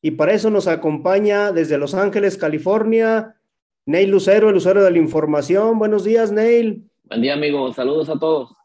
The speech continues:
Speaker 1: Ahí dicen los rumores que no quisiste venir a grabar porque el Atlas perdió, Neil.
Speaker 2: No, no, no. Ya, ya les he dicho que,
Speaker 1: <laughs>
Speaker 2: pues, ando entre viaje de aquí para allá, así es que hay momentos que no se pueden, y, pero cuando se puede, aquí estamos.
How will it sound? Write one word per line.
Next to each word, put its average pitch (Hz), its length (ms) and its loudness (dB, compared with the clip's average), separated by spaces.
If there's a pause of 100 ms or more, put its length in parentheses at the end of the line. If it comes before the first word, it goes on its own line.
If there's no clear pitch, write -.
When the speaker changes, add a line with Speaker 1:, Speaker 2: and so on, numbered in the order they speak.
(400)
Speaker 1:
Ahí 180 100 -4
dicen 226 240 0
los 208 100 4
rumores 208 360 2
que 190 100 0
no 196 140 2
quisiste 220 420 -2
venir 196 260 0
a 214 40 2
grabar 196 340 0
porque 185 200 -4
el 165 40 2
Atlas 180 280 -2
perdió, 165 460 0
Neil. 190 520 -2 (500)
Speaker 2:
No, 156 460 -10
no, 143 180 -8
no. 131 240 -12
Ya, 120 260 -10
ya 139 220 -8
les 180 160 -4
he 196 100 -2
dicho 139 520 -4 (600)
que, 131 680 -6
Speaker 1:
<laughs> - 40 -18
Speaker 2:
pues, 120 300 -4 (320)
ando 147 380 -4
entre 139 320 -6
viaje 147 800 -6
de 131 140 -10
aquí 165 260 -8
para 170 240 -8
allá, 131 280 -12
así 139 200 -12
es 135 140 -10
que 123 100 -10
hay 127 180 -4
momentos 147 540 -10
que - 100 -10
no 98 140 -10
se - 120 -10
pueden, 175 500 -4
y, 127 120 -10 (120)
pero 123 260 -8
cuando 127 260 -8
se 120 120 -10
puede, 226 260 -4
aquí 208 160 -4
estamos. 165 460 -8